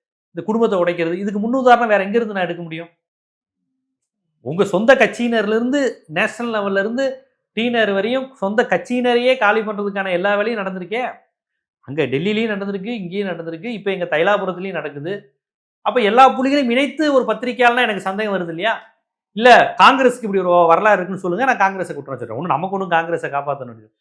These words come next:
இல்ல, கம்யூனிஸ்ட் கட்சி தான் இஸ்ரேல்கிட்ட போய் பேசி வாங்குச்சுன்னு சொல்லுங்க. இது லண்டனா? ம், லண்டன். எல்லாமும் மேற்கத்திய நாடுகள் எல்லாம் இதுதானே.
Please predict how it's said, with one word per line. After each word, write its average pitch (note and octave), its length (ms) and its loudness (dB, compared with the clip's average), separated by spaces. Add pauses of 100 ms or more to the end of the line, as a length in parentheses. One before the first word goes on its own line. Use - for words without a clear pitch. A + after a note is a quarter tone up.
(140)
இல்ல, E3+ 160 0
கம்யூனிஸ்ட் A3+ 340 2
கட்சி G#3+ 200 -4
தான் A#3 120 2
இஸ்ரேல்கிட்ட G#3 520 2
போய் G3 120 0
பேசி F3 280 -2
வாங்குச்சுன்னு D3+ 340 -4
சொல்லுங்க. B2+ 540 -12 (360)
இது G#3 180 -2
லண்டனா? F3+ 540 4 (1000)
ம், A#2 280 -20 (500)
லண்டன். C3+ 460 -8 (600)
எல்லாமும் G3 480 -2
மேற்கத்திய G#3 440 -4
நாடுகள் G3 340 -4
எல்லாம் F#3 340 -4
இதுதானே. D#3+ 340 -6